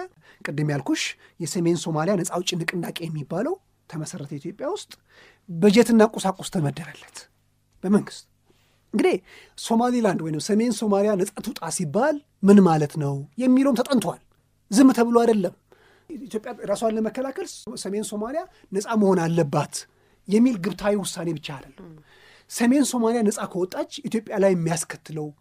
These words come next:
Speaker 1: ጫና፣ አደጋ እንዳለም ይታወቅ ነበር። ኢትዮጵያ ለምንድን ነው ሶማሊላንድን እስካሁን ድረስ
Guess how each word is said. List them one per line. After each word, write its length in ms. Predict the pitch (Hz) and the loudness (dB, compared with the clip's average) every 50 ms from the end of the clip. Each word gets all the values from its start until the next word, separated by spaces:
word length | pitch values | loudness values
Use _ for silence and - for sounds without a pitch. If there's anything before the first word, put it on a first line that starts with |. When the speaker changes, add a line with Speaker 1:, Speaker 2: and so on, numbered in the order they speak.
| _ _ - | _ _ -12
Speaker 1:
ጫና፣ 260 | - - 143 151 170 277 - _ _ | -10 -10 -10 -10 -12 -12 -14 _ _
አደጋ 260 | - 151 185 160 156 | -6 -4 -4 -4 -2
እንዳለም 420 | 151 147 147 147 156 147 175 190 180 | -4 -4 -4 -6 -6 -6 -6 -6 -6
ይታወቅ 360 | 175 - - 156 151 151 - | -8 -8 -12 -16 -16 -16 -18
ነበር። 280 | - - _ _ _ - _ _ _ _ _ _ _ _ _ _ _ _ _ _ - | -20 -20 _ _ _ -20 _ _ _ _ _ _ _ _ _ _ _ _ _ _ -8
ኢትዮጵያ 240 | - 220 214 - 220 | -6 -6 -2 0 2
ለምንድን 340 | 214 220 220 214 202 202 202 | 4 4 6 4 4 4 2
ነው 100 | 190 165 | 0 0
ሶማሊላንድን 640 | - - 175 170 175 170 175 165 165 165 165 160 | -2 -4 -4 -2 -2 0 0 0 -2 -2 -4 -6
እስካሁን 360 | - - - 156 156 156 156 151 | -6 -8 -10 -8 -6 -6 -6 -6
ድረስ 260 | 151 160 160 147 | -6 -6 -6 -6